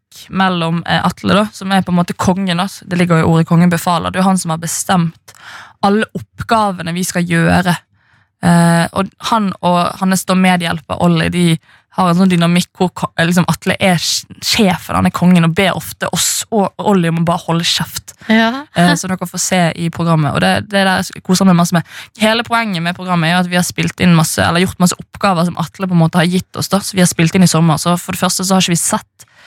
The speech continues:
Speaker 1: noen av de andre sine oppgaver, eller, eh, eh, vi husker ikke så mye, for dette var jo på sommerstid.
Speaker 2: Ja, ja.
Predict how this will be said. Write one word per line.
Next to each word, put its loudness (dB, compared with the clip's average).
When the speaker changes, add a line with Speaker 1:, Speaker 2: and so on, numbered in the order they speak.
Speaker 1:
noen 4
av 0
de -12
andre 0
sine -4
oppgaver, 0
eller, 2
eh, 2
eh, 0
vi 6
husker 0
ikke -4
så 0
mye, 0
for -2
dette -4
var 2
jo -6
på -4
sommerstid. 0
Speaker 2:
Ja, 2
ja. 0